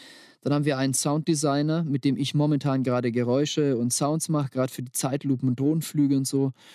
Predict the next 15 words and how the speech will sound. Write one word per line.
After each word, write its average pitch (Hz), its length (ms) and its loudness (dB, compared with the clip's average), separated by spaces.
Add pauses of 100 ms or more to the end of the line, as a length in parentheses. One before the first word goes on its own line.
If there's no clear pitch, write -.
(720)
die 127 600 2
keine 120 280 0
Sounds 107 420 -2
haben. 107 380 -4 (240)
Dann 139 180 0
haben 143 140 0
wir 139 60 2
noch 131 140 0
einen, 135 260 -2
der 131 100 2
uns 127 120 -2
das 127 140 -6
mastert 131 440 0
und 113 120 -2
mischt. 147 480 -2